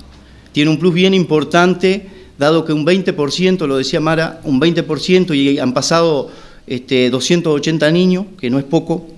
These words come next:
Mi hija fue parte de esto, me siento orgulloso, como hoy otros trabajadores y compañeros de la organización también traen sus hijos al centro. Siempre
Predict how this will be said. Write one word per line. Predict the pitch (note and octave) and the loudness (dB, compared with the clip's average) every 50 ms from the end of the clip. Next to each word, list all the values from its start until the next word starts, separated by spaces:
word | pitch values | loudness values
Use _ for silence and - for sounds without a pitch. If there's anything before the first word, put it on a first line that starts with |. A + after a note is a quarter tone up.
| - | -4
Mi | - C#3 D3 E3 | 0 2 4 4
hija | E3+ - F3 D3+ | 2 2 0 -2
fue | - D#3+ D3+ D3 | 0 -2 -2 -2
parte | - F#3 F#3+ F3+ D#3 - C#3+ C#3 | 0 -2 -2 -2 -2 -4 -4 -4
de | D3+ | -4
esto, | D#3 D3+ - D#3 D3 | -6 -8 -10 -12 -10
me | B2+ A#2+ | -10 -8
siento | - C#3+ C3+ B2 B2+ | -6 -6 -6 -6 -6
orgulloso, | B2 A#2 A#2 - - E3 E3 - A2+ | -8 -8 -8 -6 -8 -6 -6 -6 -6
como | - B2 B2 A2+ B2 | -4 -4 -2 0 0
hoy | C3+ C#3 C#3 | 0 2 2
otros | C#3+ C#3 C3+ B2 | 0 0 -2 -8
trabajadores | - B2 A#2 A#2+ A#2 - A2 A#2+ C#3 D#3+ D#3+ C#3 B2 | -4 -2 -2 -2 -2 -2 0 2 2 2 0 0 -2
y | A2+ | -4
compañeros | - A#2 A2+ G#2 A2 G#2+ A#2+ C3+ D3 D3 C3 A#2+ | -4 -4 -4 -2 -2 -2 0 0 0 0 0 0
de | B2 | 0
la | A#2 | -2
organización | A#2 A2+ A2+ A2+ A2 G#2+ - G#2+ G#2+ B2 C3+ C#3 C3+ - - - - - | -2 -2 -2 -4 -4 -4 -6 -6 -4 -2 -4 -4 -4 -6 -12 -16 -10 -4
también | A2 G#2+ A#2 C3+ D3 D#3 D3 C#3+ - - - - | -2 0 2 4 2 2 0 -2 -6 -12 -16 -8
traen | - C3 C3+ C#3 C#3+ B2+ | -2 0 0 0 0 -2
sus | B2 B2+ A#2+ B2+ | -4 -6 -6 -6
hijos | D3+ C#3+ - C3 A#2+ | -8 -6 -4 -4 -4
al | A#2+ A#2+ | -2 -4
centro. | - - C#3+ C#3+ D3 D3+ F3 F#3+ G#3 - - - - - - - - - - - - - - - - - - - - - - - - - - - - - - - - - - - - - - - - - - - - | -2 -2 -2 -2 -2 -6 -8 -10 -10 -12 -16 -20 -20 -20 -20 -20 -20 -20 -20 -20 -20 -20 -20 -20 -20 -20 -20 -20 -20 -20 -20 -20 -20 -20 -20 -20 -20 -20 -20 -20 -20 -20 -20 -20 -20 -20 -20 -20 -20 -20 -18 -16 -12
Siempre | - - - G3 G#3 G3+ G3+ G3+ G3 F3 - - - | -8 -2 2 2 2 4 2 2 2 0 -2 -8 -14